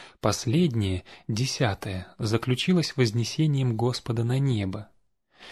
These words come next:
Из всех сих событий требует некоторого пояснения только хождение святых жен ко гробу в день воскресения. Святые жены-мироносицы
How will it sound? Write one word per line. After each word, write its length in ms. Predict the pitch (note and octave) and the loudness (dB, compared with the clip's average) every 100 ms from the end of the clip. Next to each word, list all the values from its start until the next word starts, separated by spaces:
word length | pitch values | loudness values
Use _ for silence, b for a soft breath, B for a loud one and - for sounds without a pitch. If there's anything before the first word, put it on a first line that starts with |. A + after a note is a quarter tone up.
| B B B B | B B B B
Из 140 | B2 | 4
всех 300 | - - G3 | 6 6 6
сих 240 | - C#3+ - | 6 2 2
событий 580 | - B2+ C#3+ G3 - A#2 | 2 4 6 4 2 2
требует 520 | C3 E3 D3 C#3 C3+ | 4 4 4 4 4
некоторого 460 | D#3 C#3 B2+ A2+ | 2 2 2 2
пояснения 760 | G#2+ A2 A2 - C3 E3 D3 A2 | 4 2 2 2 4 4 4 2
только 320 | - D3 - | 2 0 -2
хождение 640 | - A#2 G#2+ A#2 D#3 C#3+ C3+ | 0 2 2 2 2 2 0
святых 500 | - A#2 A#2+ A2 G#2+ | -2 -2 0 0 0
жен 360 | G#2 D3+ C#3+ | 0 2 0
ко 160 | - A2 | -2 0
гробу 420 | A2 A#2+ D3+ C3 | 2 2 0 -2
в 140 | A#2+ | -4
день 240 | A#2+ C3 C3+ | -2 -2 -2
воскресения. 1000 | B2 - C3+ C3+ - B2 G#2+ G#2+ B2 - _ _ _ b b b b b b b - | -4 -6 -6 -6 -4 -4 -2 -6 -10 -14 _ _ _ b b b b b b b -8
Святые 480 | - G#2+ - A#2 A2 | -2 0 4 6 6
жены-мироносицы 1500 | G#2 B2 A#2+ A2+ A2 G#2 G#2+ G#2+ A#2+ C#3 - A2 - G2 | 6 4 4 4 4 4 4 2 2 0 -4 -8 -8 -8